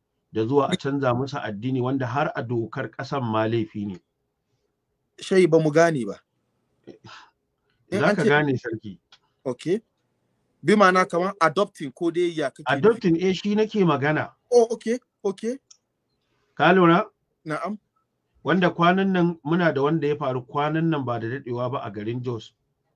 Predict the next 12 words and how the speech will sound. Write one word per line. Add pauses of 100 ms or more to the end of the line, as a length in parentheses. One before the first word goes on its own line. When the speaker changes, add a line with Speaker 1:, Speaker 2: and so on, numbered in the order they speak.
(400)
Speaker 1:
Bayan
waɗanda
muke
da
su
a
baya, (840)
waɗanda
suka
ainihin
wato
faffaru